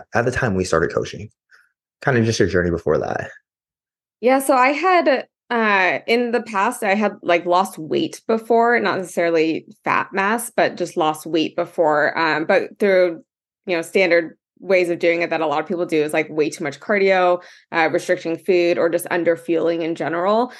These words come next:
Speaker 2: Um,
Speaker 1: Mm.
Speaker 2: so I had seen results to, to the extent of, like, the scale moving down, but I never felt good, um, and actually was seeing the body that I wanted to see, just, like, a smaller version of myself, but was, like, low energy, uh, struggling to just maintain it, but felt like, "How do I get off this hamster wheel,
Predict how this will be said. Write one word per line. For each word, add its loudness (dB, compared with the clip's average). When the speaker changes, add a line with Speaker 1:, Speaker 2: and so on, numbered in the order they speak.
Speaker 2:
Um, 4
Speaker 1:
Mm. -4
Speaker 2:
so -2
I 2
had -2
seen 0
results 0
to, -6
to -2
the 2
extent 0
of, -4
like, 0
the -6
scale 0
moving 0
down, 2
but 2
I 4
never 2
felt -4
good, 0
um, -2
and -2
actually -4
was -6
seeing -2
the -6
body -2
that -4
I -2
wanted -6
to -10
see, -2
just, -4
like, 0
a 0
smaller 2
version 0
of -4
myself, 0
but -2
was, 0
like, 0
low 4
energy, 0
uh, -2
struggling -2
to -4
just -6
maintain -4
it, 0
but 0
felt 0
like, 0
"How -4
do 2
I 2
get 0
off -2
this -6
hamster -4
wheel, 2